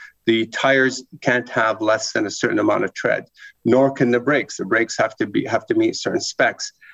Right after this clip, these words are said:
All of that typically costs a lot of money. And that's where that fifteen hundred to two thousand dollars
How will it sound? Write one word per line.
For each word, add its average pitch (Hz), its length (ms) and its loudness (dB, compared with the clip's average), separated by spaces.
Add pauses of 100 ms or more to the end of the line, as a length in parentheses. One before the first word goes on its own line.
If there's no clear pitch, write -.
(320)
All 196 260 4
of 170 120 2
that 165 280 2
typically 135 360 2
costs 117 340 0
a - 40 0
lot 107 200 2
of 104 80 -2
money. 107 240 0
And 107 120 4
that's 147 200 -2
where 135 120 4
that 127 220 -2
fifteen 123 380 0
hundred 110 260 -2
to - 140 -20
two 113 140 0
thousand 104 440 0
dollars 101 540 0